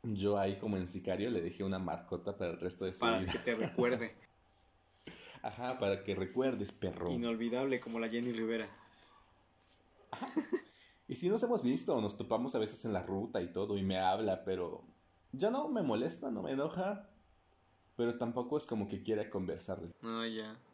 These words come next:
Speaker 2: O, ¿y él nunca te ha dicho como de que, que retomen lo que tenían?
Speaker 1: Sí me dijo después,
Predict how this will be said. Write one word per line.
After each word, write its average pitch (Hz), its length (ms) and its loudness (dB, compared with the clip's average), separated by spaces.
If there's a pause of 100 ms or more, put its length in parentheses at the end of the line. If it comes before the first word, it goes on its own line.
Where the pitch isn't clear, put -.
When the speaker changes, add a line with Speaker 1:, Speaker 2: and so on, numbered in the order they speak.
Speaker 2:
O, 131 220 4
¿y 135 180 6
él 127 140 4
nunca 123 260 0
te 117 80 0
ha - 20 4
dicho 113 240 -2
como 110 260 -8
de 110 100 -12
que, - 320 -12 (340)
que 120 140 4
retomen 113 400 2
lo 117 80 2
que 117 100 -4
tenían? 110 500 -6 (1200)
Speaker 1:
Sí 139 240 2
me 170 100 4
dijo 147 280 4
después, 110 680 0